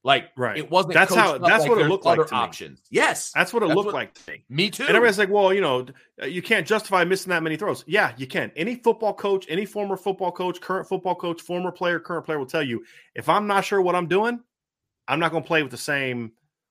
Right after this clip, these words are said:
Speaker 2: confidence and release. And you could see that
Speaker 1: Absolutely.
Speaker 2: Drew was uncomfortable with where to
Speaker 1: Yes.
Speaker 2: go with the football.
Speaker 1: He
Speaker 2: Because they
Speaker 1: looked
Speaker 2: were asking him to
Speaker 1: uncomfortable
Speaker 2: do
Speaker 1: all
Speaker 2: more
Speaker 1: game.
Speaker 2: this week.
Speaker 1: Yes.
Speaker 2: There was full field scans and all this different kind of stuff. And, and that's the reality of it. And, and, and the fact is, is, like, you put him in a bad position.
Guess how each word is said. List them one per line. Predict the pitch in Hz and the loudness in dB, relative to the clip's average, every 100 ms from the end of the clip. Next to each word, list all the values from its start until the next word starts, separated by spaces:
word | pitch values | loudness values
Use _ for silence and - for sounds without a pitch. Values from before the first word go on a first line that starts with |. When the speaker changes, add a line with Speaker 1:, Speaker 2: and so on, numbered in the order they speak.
| _ _ _ _ _ _ | _ _ _ _ _ _
Speaker 2:
confidence | - 165 151 139 127 - | -2 2 2 0 -8 -8
and | 120 | -8
release. | 117 117 101 - | -6 -6 -8 -8
And | 127 | -6
you | 180 | -4
could | 175 | -4
see | 180 - 247 | -4 -2 0
that | 180 | 0
Speaker 1:
Absolutely. | 127 | 2
Speaker 2:
Drew | 160 | 0
was | 143 143 | 0 -4
uncomfortable | 135 - 170 156 - | -6 -2 -2 -2 -2
with | 120 127 | -2 0
where | 113 | -2
to | |
Speaker 1:
Yes. | |
Speaker 2:
go | 110 | -4
with | - | -8
the | |
football. | 104 95 - - _ _ | -12 -12 -14 -20 _ _
Speaker 1:
He | 135 175 | -2 0
Speaker 2:
Because | 185 165 | 2 4
they | 165 | 6
Speaker 1:
looked | 151 | 4
Speaker 2:
were | |
asking | 165 214 156 | 4 4 2
him | 196 | 0
to | 180 | 0
Speaker 1:
uncomfortable | 123 110 175 226 | 0 0 2 2
Speaker 2:
do | |
Speaker 1:
all | 226 | 2
Speaker 2:
more | 131 107 | 2 0
Speaker 1:
game. | |
Speaker 2:
this | 101 - | -4 -10
week. | 107 85 - _ _ - | -14 -14 -18 _ _ -8
Speaker 1:
Yes. | 101 | -2
Speaker 2:
There | 120 | -2
was | - | -2
full | - 220 226 | 0 2 2
field | 233 214 190 | 0 0 0
scans | - 190 143 123 107 | 0 0 0 -4 -4
and | 139 | -4
all | |
this | 190 | -4
different | 202 190 | -6 -6
kind | 185 175 | -6 -6
of | |
stuff. | - 170 143 104 - _ _ _ _ _ 139 | -6 -4 -4 -4 -14 _ _ _ _ _ -2
And, | 139 - | -2 -2
and | 147 | -2
that's | 185 220 | -2 -2
the | 151 | -4
reality | 147 180 220 131 | 0 0 0 0
of | 113 | -2
it. | 117 | -4
And, | 120 143 | -8 -8
and, | 143 | -8
and | 147 147 | -6 -6
the | |
fact | 131 185 185 190 | -2 -2 0 0
is, | 202 | -2
is, | 156 | -2
like, | 147 127 | -6 -6
you | 120 190 269 | -6 -4 -4
put | - 269 | -6 -4
him | 226 190 | -2 -2
in | |
a | 160 | -2
bad | 165 180 | -4 -6
position. | 131 127 226 - - | -6 -4 -4 -6 -16